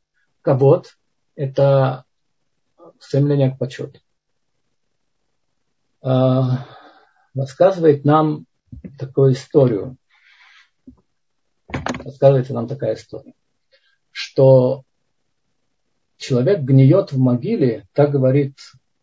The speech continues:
царь Шломо в, в, в Мишле, в притчах царя Соломоновых. Он говорит: "Верекев от смот кина",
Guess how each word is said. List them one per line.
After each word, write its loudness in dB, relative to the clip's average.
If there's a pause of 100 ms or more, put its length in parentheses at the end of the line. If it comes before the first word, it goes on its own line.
(100)
царь 2
Шломо -4 (380)
в, -6 (220)
в, -8 (260)
в -8
Мишле, 0
в -20
притчах -4
царя -2
Соломоновых. -2 (460)
Он -4
говорит: -2
"Верекев 2
от 0
смот 0
кина", -2